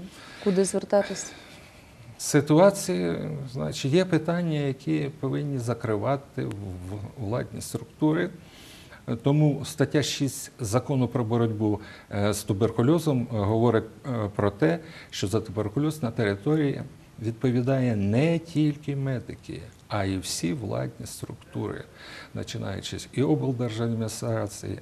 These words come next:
Speaker 2: райдержадміністрації, і депутати всіх рівнів. Значить, тому це питання на контролі, воно підіймається, але Б Ц Ж — це функції центральної влади.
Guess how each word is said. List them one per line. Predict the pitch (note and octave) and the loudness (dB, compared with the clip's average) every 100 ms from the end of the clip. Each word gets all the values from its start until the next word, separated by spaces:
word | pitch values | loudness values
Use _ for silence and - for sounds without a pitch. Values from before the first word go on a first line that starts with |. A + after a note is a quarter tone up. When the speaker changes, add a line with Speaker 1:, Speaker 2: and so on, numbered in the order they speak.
| - | 2
Speaker 2:
райдержадміністрації, | A#2+ C#3 B2+ A#2+ A#2 A2+ A2+ - A2+ A2 - G2 G2+ G2+ - - - - - | 4 4 2 -2 -4 -4 -6 -4 -2 -2 -4 -8 -8 -10 -16 -20 -20 -4 4
і | C#3+ | 4
депутати | G#2 C3 - A#2 - B2 C#3+ D3 C#3 | 6 2 4 -4 2 8 8 6 -2
всіх | C3+ - - A#2 A#2 - - A2 | -2 -8 0 0 0 -6 -16 -6
рівнів. | G2 G2+ F2 E2 E2 D#2 - - - - - - - - | -2 -2 -2 -6 -8 -10 -16 -20 -18 -16 -14 -14 -16 -10
Значить, | G#2+ G#2+ G2+ - - | -6 -6 -6 -10 2
тому | C#3+ F3 G3+ - - | 4 4 2 -2 -12
це | - C3 | -2 0
питання | B2 A2 A#2+ A2+ G#2+ G2 - - | 2 2 2 2 2 0 -4 -2
на | A2 | -2
контролі, | G#2+ G#2 G2+ A2+ C#3+ D3 C#3+ C3 - G2+ | 0 0 2 4 6 4 0 -4 -12 -2
воно | C3 D#3+ | 0 0
підіймається, | D#3 A2 G2+ G2 G#2+ C#3 D3 - - - | -2 -2 0 2 2 2 0 -4 -6 2
але | A2+ A#2+ | 4 6
Б | G#2+ | 4
Ц | A#2 B2+ | 2 2
Ж — | A2 E3+ F3+ - | 4 2 2 -4
це | - G#2+ | -4 -4
функції | - B2 C3 - C#3 | 0 0 0 -2 -2
центральної | - A#2 B2 B2 C3 | -2 0 0 2 0
влади. | B2+ C3 B2 - | -2 -4 -6 -8